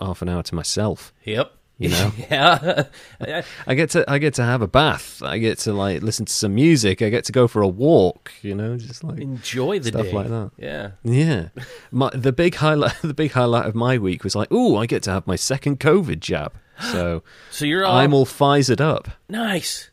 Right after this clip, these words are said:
Speaker 2: I was trying to
Speaker 1: Yes.
Speaker 2: figure out how to set an appointment today. I was on the,
Speaker 1: Right.
Speaker 2: the app and entering things in, and it told me that my password was wrong and I needed a new one. And
Speaker 1: <laughs> Oh, no.
Speaker 2: so I told him to send me a message. I'm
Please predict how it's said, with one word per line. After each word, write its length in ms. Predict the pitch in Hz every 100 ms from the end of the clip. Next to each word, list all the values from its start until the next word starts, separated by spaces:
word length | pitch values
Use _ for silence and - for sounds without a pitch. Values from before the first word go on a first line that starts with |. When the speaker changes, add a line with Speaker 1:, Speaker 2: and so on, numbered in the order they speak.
| _ -
Speaker 2:
I 120 | 214
was 180 | 233 110
trying 200 | 233 269
to 80 |
Speaker 1:
Yes. 80 | -
Speaker 2:
figure 180 | 180 156
out 120 | 139 139
how 80 |
to 220 | 139 117 -
set 300 | - 170 147
an 60 |
appointment 540 | 127 - 185 156 120 -
today. 360 | 131 120 117
I 40 | 117
was 200 | 120 117
on 220 | 135 135
the, 240 | 120 107 104 _
Speaker 1:
Right. 340 | 95 90 82 -
Speaker 2:
the 260 | 117 120
app 340 | 131 131 156 -
and 300 | 110 98 95 _ -
entering 400 | 127 131 120 104
things 380 | 135 135 113 120
in, 220 | 135 156
and 100 | 110
it 160 | 110 -
told 260 | 131 127
me 120 | 131
that 260 | 117 117 113
my 380 | 117 127 127 113 _ _
password 540 | - 156 151 139 151 139
was 180 | 113
wrong 340 | 110 127 147 180
and 100 | 110
I 60 |
needed 320 | 110 135 131 113
a 40 |
new 240 | 107 131 156
one. 320 | 127 143 147
And 120 | 104 _ _ _
Speaker 1:
<laughs> 280 | _ _ 151
Oh, 300 | 143 131 123
no. 400 | 123 117 113 104 _ _
Speaker 2:
so 280 | - 127 123
I 160 | 117 110
told 320 | - 160 156
him 100 | 139
to 60 | 127
send 240 | - 160
me 80 | 143
a 60 |
message. 580 | 123 156 - 196 160 127 - -
I'm 380 | 110 90 110